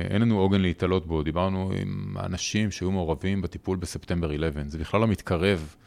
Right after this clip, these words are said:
בהיקפים. עזוב את זה שזה מארצות הברית, מדינה ענקית, עם יכולות, אה, גדולות, אה, מאוד. ההיקפים שאנחנו נצטרך לתת להם פה טיפול לאורך זמן, זה הרבה יותר גבוה, זה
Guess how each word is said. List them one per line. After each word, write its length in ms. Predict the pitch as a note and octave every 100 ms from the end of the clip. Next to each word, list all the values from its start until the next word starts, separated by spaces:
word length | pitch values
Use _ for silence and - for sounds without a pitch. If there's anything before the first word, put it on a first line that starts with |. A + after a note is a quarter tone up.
| - - - - -
בהיקפים. 640 | E2 D#2+ - - A#2 G2+
עזוב 220 | F2 G#2
את 60 | A2
זה 80 | G2
שזה 220 | G2+ F2+
מארצות 460 | E2+ D#2+ E2 -
הברית, 300 | F2+ F2+ F2+
מדינה 680 | E2+ D#2+ E2 E2+ E2 D#2+ D#2 D#2 - - F#2+
ענקית, 520 | F2 - A2+ A2 -
עם 440 | F2 E2 E2 E2 F2
יכולות, 680 | - F#2+ F2+ F#2 - - - - - - -
אה, 140 | F#2 E2+
גדולות, 480 | F2 F#2 F2 F#2 -
אה, 200 | F#2+ F2
מאוד. 460 | E2+ F2+ B2 C#3+ C3+ - - - -
ההיקפים 680 | E2+ E2+ G2 - - B2+ C3
שאנחנו 640 | A2+ G2 G#2 - G#2+ G#2+ - - - - - -
נצטרך 600 | - - - F#2 A2 A#2
לתת 200 | G2+ G#2
להם 160 | G2+
פה 120 | F2+
טיפול 360 | G#2 F#2 - A#2+
לאורך 280 | G2+ F#2+ E2
זמן, 220 | F2+ A2 F#2+
זה 100 | E2
הרבה 300 | E2+ D2+ D#2
יותר 200 | G2+ G2+
גבוה, 400 | E2+ D#2 F2+ E2 D#2 - - - - -
זה 340 | G2 F#2 E2+